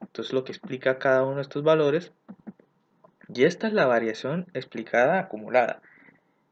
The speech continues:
En este caso, el sesenta y un por ciento de esta variabilidad total es explicada con, o sea, se explica con los dos, eh,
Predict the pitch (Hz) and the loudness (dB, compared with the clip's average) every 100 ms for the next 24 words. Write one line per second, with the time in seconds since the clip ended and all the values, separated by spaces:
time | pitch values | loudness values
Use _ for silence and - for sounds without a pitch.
0 | _ - - - - - 180 - 180 262 | _ -16 -14 -8 -2 4 4 4 -2 -6
1 | - 131 127 - - 117 110 110 135 147 | -8 -8 -8 -8 -10 -8 -4 -2 -2 -2
2 | 196 190 - 165 131 - 107 107 123 - | -4 -2 -4 -6 -6 -6 -4 -2 -4 0
3 | 131 117 110 110 110 113 123 151 156 208 | 2 2 2 -2 -4 -2 4 4 2 0
4 | 208 196 294 - 135 127 135 131 127 120 | 4 4 2 -8 -10 -8 -6 0 2 4
5 | 185 - _ _ _ - 107 107 95 - | 2 -6 _ _ _ -6 -4 -4 -10 -18
6 | - - - - - _ _ _ - - | -16 -14 -8 -8 -8 _ _ _ -14 -14
7 | - 117 117 165 180 120 185 175 107 - | -8 -4 0 0 0 -2 -2 -4 -6 -2
8 | 110 117 110 - - - - | 0 0 -2 -12 -16 -16 -18